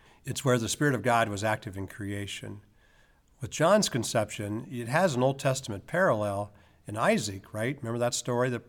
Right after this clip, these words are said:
child of promise born to Abraham and Sarah in their old age from Genesis chapter twenty-one.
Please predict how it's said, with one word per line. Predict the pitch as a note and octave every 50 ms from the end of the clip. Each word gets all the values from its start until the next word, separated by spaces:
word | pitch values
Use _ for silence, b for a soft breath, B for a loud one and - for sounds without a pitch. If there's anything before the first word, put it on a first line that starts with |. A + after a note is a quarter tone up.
| - -
child | - - A#2+ A2 A2+ A2+ A2+
of | G#2+ G#2 -
promise | - A#2 G#2+ G#2+ A2 A#2+ A#2+ -
born | - - A2 G#2 G#2+ A2 G#2+ G#2+
to | - G2+
Abraham | G2+ G#2+ G#2+ A2 G#2+ G#2+ G#2+ G#2 G#2+
and | G2+ G2
Sarah | - - G2+ G2 G2 G#2 C3 D3 D#3 - b b b b b b b b
in | G#2 G2+
their | G#2+ A#2 C3+ C#3
old | B2+ A2 G#2+ G2+ F#2
age | F#2 F#2+ G2 G2+ A2 A#2 - -
from | - G#2+ G2 G2
Genesis | G2+ G#2+ G#2 G#2 G2+ - G2+ -
chapter | - - G#2 G2 - - G2
twenty-one. | - - G2+ F#2+ F#2+ G2 A2+ C#3+ E3 C3+ A2 G2+ G2 G#2